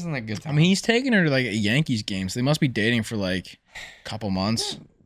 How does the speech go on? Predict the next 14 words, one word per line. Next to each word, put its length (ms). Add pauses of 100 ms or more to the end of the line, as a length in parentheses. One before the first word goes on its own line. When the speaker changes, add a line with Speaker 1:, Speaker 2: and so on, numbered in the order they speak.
(240)
Speaker 1:
Okay, 200
what 160
is 100
a 20
Yankees 380
game? 180
Forty 380
dollars? 580
It's 160
not 220
that. 200
That's 140
a 60
dinner. 420